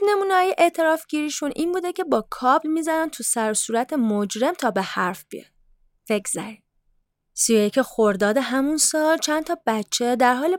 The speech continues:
بازی بودن که یهو می‌بینن خواهر کوچیکترشون که اسمش خدیجه بوده نیستش. بچه‌ها شروع می‌کنن دنبال خدیجه گشتن و ده دقیقه بعد دمپاییشو بالای پل خاکی روی رودخونه پیدا می‌کنن.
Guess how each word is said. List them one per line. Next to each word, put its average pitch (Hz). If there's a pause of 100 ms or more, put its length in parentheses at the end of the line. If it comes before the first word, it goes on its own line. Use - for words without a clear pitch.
بازی 214
بودن 320
که 294
یهو 247
می‌بینن 359
خواهر 233
کوچیکترشون 262
که -
اسمش 208
خدیجه 202
بوده 208
نیستش. - (520)
بچه‌ها 254
شروع 302
می‌کنن 330
دنبال 196
خدیجه 196
گشتن 208
و 269
ده 330
دقیقه 311
بعد 285
دمپاییشو 220
بالای 240
پل 240
خاکی 214
روی 285
رودخونه 208
پیدا 170
می‌کنن. 214